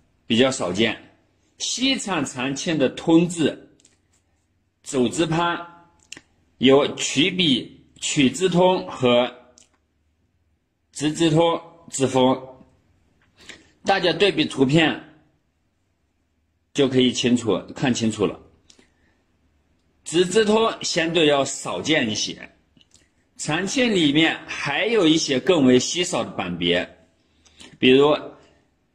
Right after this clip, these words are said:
背阴心的、背上下双心的、正面有心的、背面心旁有心的、背偏心的等等，这些是比较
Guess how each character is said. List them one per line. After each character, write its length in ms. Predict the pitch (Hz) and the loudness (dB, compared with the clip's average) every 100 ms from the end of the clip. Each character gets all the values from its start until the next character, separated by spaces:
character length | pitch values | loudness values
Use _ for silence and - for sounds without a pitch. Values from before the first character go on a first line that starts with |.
| _ | _
背 240 | 196 196 | 0 2
阴 260 | 147 160 170 | 4 4 2
心 320 | 165 180 175 165 | 0 -2 -2 -2
的、 400 | 110 - - _ _ _ _ _ _ _ - | -4 -8 -20 _ _ _ _ _ _ _ -4
背 180 | 196 156 | -2 -2
上 320 | - 202 160 | -4 -6 -4
下 180 | 160 127 | -4 -6
双 260 | - 151 151 | -4 -4 -4
心 260 | 160 160 | -4 -4
的、 360 | 131 - - _ _ _ | -4 -6 -16 _ _ _
正 260 | - 214 180 | -6 -4 -2
面 300 | 165 147 131 | 0 0 0
有 180 | 104 82 | 0 -2
心 300 | 151 156 143 | -2 0 0
的、 400 | 92 - - _ _ _ _ | -2 -8 -20 _ _ _ _
背 220 | - 202 | 0 0
面 300 | 175 170 156 | 2 0 0
心 440 | 135 - 190 202 208 | -2 -4 -2 -2 -2
旁 460 | - 113 104 104 - - | -4 -2 -2 -2 -8 -2
有 220 | 117 82 | -2 0
心 300 | - 127 127 | 2 4 4
的、 340 | 104 - - _ _ _ _ _ _ | 2 -4 -18 _ _ _ _ _ _
背 180 | - 196 160 | 0 2 2
偏 440 | - - 185 185 | -2 -2 0 0
心 320 | 180 190 190 | -2 -2 -2
的 140 | 151 - - | -2 -4 -6
等 220 | - 123 135 | 0 2 2
等， 300 | 95 80 - _ _ _ | -2 -6 -14 _ _ _
这 140 | - | -6
些 160 | 165 147 | -4 -2
是 280 | 131 113 - - _ _ _ _ _ _ | -2 -4 -6 -12 _ _ _ _ _ _
比 120 | - 131 | 0 2
较 160 | 139 | 4